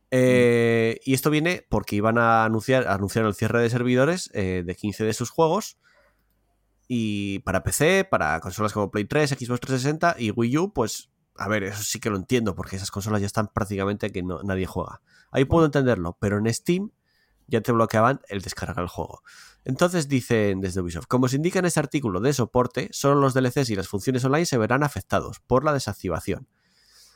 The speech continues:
Speaker 1: Los propietarios actuales de esos juegos aún podrán acceder a ellos, jugarlos o volver a descargarlos. Nuestros equipos están trabajando con nuestros partners para actualizar esta información en todas las tiendas y también están evaluando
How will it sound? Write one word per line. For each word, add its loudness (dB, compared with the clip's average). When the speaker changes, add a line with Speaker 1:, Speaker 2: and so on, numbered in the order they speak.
Speaker 1:
Los 0
propietarios 2
actuales 0
de -4
esos -2
juegos 0
aún 0
podrán 0
acceder 0
a 0
ellos, -2
jugarlos 0
o -2
volver 2
a 2
descargarlos. -4
Nuestros 0
equipos 0
están 0
trabajando 2
con 0
nuestros -4
partners 0
para -2
actualizar 0
esta -2
información 0
en 0
todas 0
las -2
tiendas 0
y -2
también 0
están 2
evaluando 2